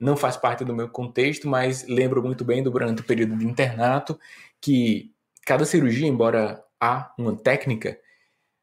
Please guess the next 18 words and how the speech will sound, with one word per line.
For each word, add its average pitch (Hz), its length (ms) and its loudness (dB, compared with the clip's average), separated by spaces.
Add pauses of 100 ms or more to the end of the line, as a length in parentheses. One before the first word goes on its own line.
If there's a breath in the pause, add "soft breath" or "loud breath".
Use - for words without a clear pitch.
(120)
aquela 123 520 2
peculiaridade, 113 960 0
aquela 98 400 -2
individualidade 110 640 0
biológica 107 640 2
deve 113 200 2
ser 135 160 -2
respeitada. 117 720 0
Eu - 80 -6
acho 113 200 -10
que 123 260 -2
isso 113 220 -2
vale 110 220 2
pra 113 180 -2
várias 123 300 -2
profissões 131 720 -4
que 139 240 -4
tem 139 360 -4